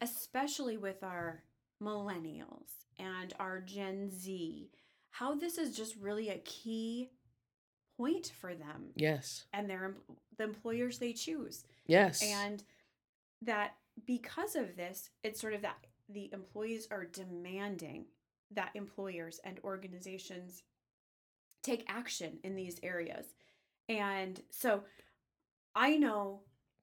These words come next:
Speaker 1: I have seen this over time.
Speaker 2: Mm-hmm.
Speaker 1: And,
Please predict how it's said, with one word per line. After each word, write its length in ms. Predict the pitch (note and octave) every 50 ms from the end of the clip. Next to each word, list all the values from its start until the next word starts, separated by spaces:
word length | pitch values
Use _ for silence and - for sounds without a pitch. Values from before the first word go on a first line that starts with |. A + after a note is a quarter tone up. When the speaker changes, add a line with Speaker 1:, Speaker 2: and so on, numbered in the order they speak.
| _ _ _ _ -
Speaker 1:
I 180 | G#3 A3 A#3 A#3+
have 180 | A3+ G#3+ F3
seen 320 | - - - F3+ F3+ F3+ F3
this 240 | E3+ E3 E3+ - -
over 300 | - F3+ E3+ E3 D#3+ D#3
time. 340 | D#3+ - - - - - - -
Speaker 2:
Mm-hmm. 400 | - F3 F3 D#3+ D#3+ E3 E3+ F#3
Speaker 1:
And, 480 | G#3 G3 F#3 F3+ F3+ F3+ F3+ F3+ F3 -